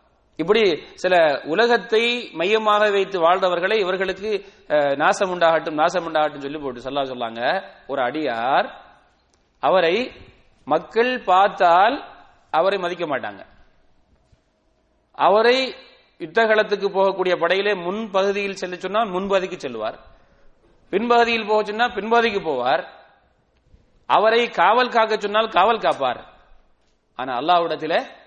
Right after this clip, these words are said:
மக்களிடத்தில் அவர் யாரு? பாக்க-, பாக்குறதுக்கு, ம், அழுக்க ஆடை, அவருடைய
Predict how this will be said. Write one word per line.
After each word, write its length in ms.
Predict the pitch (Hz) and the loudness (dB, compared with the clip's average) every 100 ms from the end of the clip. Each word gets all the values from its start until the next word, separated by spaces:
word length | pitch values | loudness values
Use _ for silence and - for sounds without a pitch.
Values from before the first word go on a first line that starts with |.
| _ | _
மக்களிடத்தில் 440 | 147 151 226 226 214 | -12 -4 -2 0 0
அவர் 140 | 202 | 2
யாரு? 320 | 190 180 131 - | 2 2 0 -2
பாக்க-, 300 | 156 180 170 | 0 0 -2
பாக்குறதுக்கு, 600 | 165 175 180 165 175 269 _ _ _ _ _ _ _ - | -4 -2 -4 -8 -10 -12 _ _ _ _ _ _ _ -20
ம், 400 | 50 50 50 - | -20 -20 -20 -16
அழுக்க 460 | - 147 165 160 | -8 -6 -2 2
ஆடை, 340 | 143 139 143 190 190 - _ _ _ _ _ _ | 2 2 0 -4 -10 -20 _ _ _ _ _ _
அவருடைய 460 | 175 175 170 160 | -8 -4 -2 -2